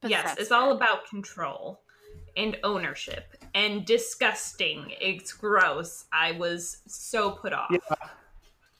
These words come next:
Speaker 3: It's nice that the whole love makes you do insane, criminal, illegal things kind of died with the Me Too movement.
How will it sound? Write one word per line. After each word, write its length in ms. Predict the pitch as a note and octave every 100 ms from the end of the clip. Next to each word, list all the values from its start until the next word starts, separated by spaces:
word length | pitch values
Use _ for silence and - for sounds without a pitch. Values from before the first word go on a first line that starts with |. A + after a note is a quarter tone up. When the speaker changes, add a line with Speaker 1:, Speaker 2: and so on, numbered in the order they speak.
| _ _ _ - _ F3
Speaker 3:
It's 160 | E3
nice 240 | F#3+ G3 -
that 260 | F#3+ D#3
the 240 | D#3+ D#3+ D3
whole 460 | D#3 D#3+ D#3 C#3+ D3+
love 480 | B2+ C#3 D#3+ D3
makes 280 | C#3+ D3 -
you 100 | D#3
do 580 | C3+ C#3+ C#3+ C#3 C3+ D#3 -
insane, 800 | F#3 D#3+ - D#3+ D#3+ D#3+ D#3 C#3
criminal, 720 | - - D3 D#3 D#3 D3+ D3
illegal 600 | D3+ C#3 C#3 C#3+ C#3+ B2+
things 540 | - C#3+ C#3+ C3+ A#2+
kind 240 | - C#3 C3
of 140 | A#2
died 360 | C3+ C3+ C3 B2+
with 160 | A#2+ -
the 60 |
Me 180 | B2+ B2+
Too 240 | - C3
movement. 220 | B2 A2+